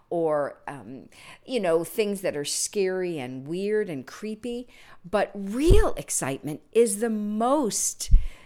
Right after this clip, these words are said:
enjoyable thing of all for little boys. And because these stories are true and they're the history of our country and the way that children lived when they were not pampered and cream puff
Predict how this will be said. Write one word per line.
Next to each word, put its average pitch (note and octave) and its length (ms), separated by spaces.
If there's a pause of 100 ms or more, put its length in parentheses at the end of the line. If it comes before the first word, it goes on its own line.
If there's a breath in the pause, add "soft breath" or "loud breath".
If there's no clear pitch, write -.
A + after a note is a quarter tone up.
(120 loud breath)
enjoyable G#3+ 640
thing G3 260
of E3+ 100
all E3+ 300
for D3+ 200
little C3 200
boys. G#2+ 560 (100)
And D3+ 340 (200 loud breath)
because B3+ 560
these A#3+ 180
stories F3+ 380
are D3 140
true D3+ 360
and D3 180
they're D3 140
the C#3+ 120
history - 680
of - 120
our D3 180
country - 600 (340 loud breath)
and F3 180
the E3+ 100
way F#3 460
that F#3 220
children D3+ 720
lived D#3+ 400
when C#3+ 180
they C#3 100
were C3+ 200
not D3 400 (380 loud breath)
pampered E3+ 760 (120)
and C#3+ 320
cream A#3 400
puff - 480